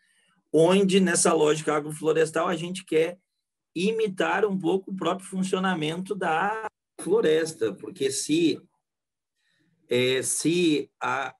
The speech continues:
por e-, nunca se usou, se usou químicos um pouco em toda a história da humanidade. Essa história, esse boom desse pacote ou da Revolução Verde são nos últimos cinquenta, sessenta anos.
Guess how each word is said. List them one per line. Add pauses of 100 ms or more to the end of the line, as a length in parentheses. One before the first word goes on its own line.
(500)
por
e-, (160)
nunca
se
usou,
se
usou
químicos
um
pouco
em
toda
a
história
da
humanidade.
Essa
história,
esse
boom
desse
pacote (440)
ou
da
Revolução
Verde
são
nos
últimos
cinquenta,
sessenta
anos.